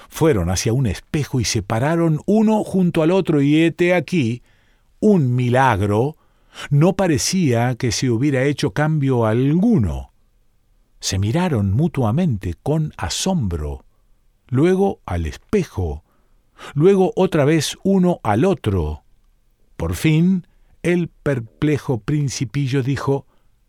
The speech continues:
"¿Qué dices a esto?". "Ah, vuestra merced, no me pidáis que os conteste. No es conveniente que uno de mi condición lo diga". Entonces lo diré yo. Tienes el mismo pelo,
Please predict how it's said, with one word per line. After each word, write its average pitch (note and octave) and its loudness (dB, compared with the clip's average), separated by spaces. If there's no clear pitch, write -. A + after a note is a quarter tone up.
"¿Qué D#4 0
dices A#2 0
a G#2+ 2
esto?". F#2+ -2
"Ah, F3+ -6
vuestra A2+ -2
merced, F#2+ -2
no C3 0
me C#3+ 0
pidáis A2 -2
que G#2+ -4
os G2+ -2
conteste. G#2+ -4
No A#2+ 2
es B2+ -4
conveniente C3+ 0
que B2+ -4
uno C#3+ 0
de B2+ -2
mi B2+ -2
condición C3 -2
lo D3+ 0
diga". D#3 -2
Entonces E3+ 0
lo D#3 2
diré D3+ 2
yo. B2 0
Tienes F#3 0
el E3+ 2
mismo D#3+ 0
pelo, F2 -4